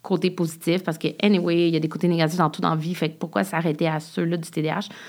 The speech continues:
Je préfère me concentrer sur, euh, le positif, puis, euh, les avantages, si je peux dire ça comme ça. Puis, euh, mais c'est ça, j'ai, malgré tout le beau du T D A H, vous savez aussi que j'aime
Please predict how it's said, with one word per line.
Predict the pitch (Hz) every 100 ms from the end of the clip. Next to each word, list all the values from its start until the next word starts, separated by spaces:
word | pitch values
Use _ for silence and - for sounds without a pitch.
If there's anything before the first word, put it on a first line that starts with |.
| - - -
Je |
préfère | - 175 196
me | 190
concentrer | 175 175 170 160 196 - -
sur, | - 208 190 185
euh, | 165
le | 165
positif, | 170 160 - 175 170 -
puis, | - 156 151 147
euh, | 139 135 - - - _ - - - - -
les | 160 147 139 147 165
avantages, | 175 156 160 175 -
si |
je | -
peux | 160
dire | 160
ça | 160 -
comme | 160
ça. | 160 214 - - - - -
Puis, | 180 160 147
euh, | 139 135 131 - 92 - - - - _ _ 185
mais | 190 202
c'est | 214 202
ça, | 151
j'ai, | 160 165 165
malgré | 185 208 196 214 240
tout | - - 254
le | 214
beau | 175 214
du | 208
T | - 175
D | 156
A | 139
H, | 254 - - - - -
vous |
savez | 196 185 226
aussi | 226 226
que |
j'aime | 196 180 196 185 185